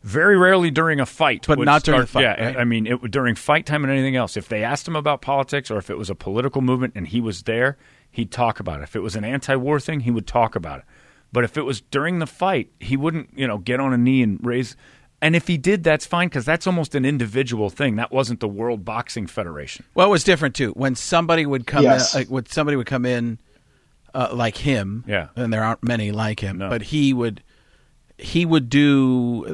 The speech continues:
Speaker 2: that of his own volition. It didn't feel
Speaker 1: Yeah,
Speaker 2: like
Speaker 1: and he was
Speaker 2: he
Speaker 1: in,
Speaker 2: could
Speaker 1: he was his own entity.
Speaker 2: And
Speaker 1: He,
Speaker 2: he
Speaker 1: he didn't
Speaker 2: didn't
Speaker 1: represent anything
Speaker 2: and
Speaker 1: but Muhammad Ali.
Speaker 2: Right, and he wasn't telling you you're a bad person.
Speaker 1: No, and he just said, "Here's the thing that I think is true and real,"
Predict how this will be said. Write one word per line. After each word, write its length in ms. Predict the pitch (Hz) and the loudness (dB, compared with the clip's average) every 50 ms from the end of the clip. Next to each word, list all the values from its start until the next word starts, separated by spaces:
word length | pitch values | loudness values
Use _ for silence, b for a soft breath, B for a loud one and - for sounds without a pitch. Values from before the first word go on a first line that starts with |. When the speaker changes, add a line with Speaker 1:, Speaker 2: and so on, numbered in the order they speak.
| 160 185 185 156 | -10 -10 -10 -4
Speaker 2:
that 260 | 135 151 139 139 135 - | 0 2 2 2 4 4
of 160 | 156 160 143 | 2 4 4
his 200 | 147 156 139 127 | 4 2 4 4
own 220 | 139 131 131 123 110 | 2 2 2 0 0
volition. 400 | 127 123 131 139 131 - 135 131 | 0 0 0 0 0 0 0 -2
It 120 | 120 110 | -2 -2
didn't 240 | - 143 143 135 - | -2 -2 -2 -2 -2
feel 260 | - 143 135 127 127 | -2 0 0 2 2
Speaker 1:
Yeah, 100 | 123 104 | 0 0
Speaker 2:
like 80 | 85 - 104 | 0 -2 -4
Speaker 1:
and 100 | 101 92 | -4 -2
he 120 | - 151 180 | -2 -2 0
was 160 | 170 170 135 | 2 2 2
Speaker 2:
he 60 | 156 | 0
Speaker 1:
in, 60 | 139 135 | 0 0
Speaker 2:
could 140 | 143 - - | -2 -2 -2
Speaker 1:
he 120 | - 143 | -2 -2
was 140 | 151 143 120 | 0 0 -2
his 160 | 127 113 - | -2 -6 -6
own 240 | - 143 131 127 117 | -6 -4 -4 -2 -2
entity. 360 | 117 131 - - - - - | -4 -6 -8 -12 -16 -4 -2
Speaker 2:
And 180 | - 180 170 170 | 0 0 0 -2
Speaker 1:
He, 60 | - | -4
Speaker 2:
he 80 | - 160 | -2 -2
Speaker 1:
he 100 | 214 214 | 0 2
didn't 180 | - 175 202 | 2 2 2
Speaker 2:
didn't 60 | 185 160 | 4 4
Speaker 1:
represent 480 | 165 165 - 135 113 143 147 127 - | 4 4 2 -2 0 0 0 0 2
anything 320 | 127 139 139 123 - 135 127 | 2 2 2 0 0 0 0
Speaker 2:
and 60 | 113 | 0
Speaker 1:
but 80 | 110 117 | 0 0
Muhammad 360 | 113 95 120 123 113 107 95 | 0 0 0 0 0 0 -2
Ali. 240 | 92 87 90 113 151 | -2 -4 -2 0 2
Speaker 2:
Right, 260 | 151 139 120 98 - - | 4 4 4 2 2 0
and 140 | 135 143 | 2 4
he 80 | 156 160 | 4 6
wasn't 260 | 156 160 147 151 135 | 4 4 2 0 -2
telling 260 | - 156 143 139 131 | 0 0 0 0 0
you 60 | 127 127 | 0 0
you're 200 | 123 123 117 113 | 0 0 0 0
a 60 | 107 | 0
bad 300 | 98 117 107 107 104 - | 0 0 0 0 -2 -2
person. 380 | - - 110 107 - - 107 107 | -2 -2 -2 -2 -4 -4 -2 0
Speaker 1:
No, 260 | 123 151 160 101 - _ _ _ - | 2 2 2 0 -2 _ _ _ -4
and 140 | 117 120 113 | -2 0 0
he 100 | 135 143 | 0 0
just 220 | 131 147 131 - | 0 -2 -4 -2
said, 140 | - 135 117 | -2 -2 -2
"Here's 300 | 101 113 143 156 131 - | 0 0 0 -2 -2 -4
the 100 | 135 123 | -6 -6
thing 260 | - - 135 139 139 | -4 -2 -2 0 0
that 120 | 127 110 110 | -2 -2 -2
I 140 | 117 127 | -4 -4
think 200 | 120 - 131 107 | -2 -4 -4 -4
is 140 | 104 92 - | -4 -6 -8
true 220 | - - 147 135 117 | -8 -6 -4 -2 -2
and 120 | 107 110 | -2 -2
real," 280 | 123 151 151 120 107 | 0 0 0 0 -2